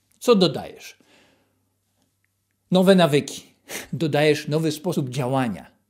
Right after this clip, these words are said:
Zaczynasz podejmować nowe decyzje. Zaczynasz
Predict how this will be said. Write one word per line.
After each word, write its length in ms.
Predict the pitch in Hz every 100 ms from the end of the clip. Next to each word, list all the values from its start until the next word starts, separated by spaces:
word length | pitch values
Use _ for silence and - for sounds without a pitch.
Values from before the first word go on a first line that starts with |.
| _ _ _ _ _ -
Zaczynasz 480 | 135 135 170 151 -
podejmować 640 | 147 156 160 151 151 -
nowe 400 | 147 170 165 160
decyzje. 640 | 143 151 165 127 98 78 _ _ -
Zaczynasz 560 | 139 131 175 151 147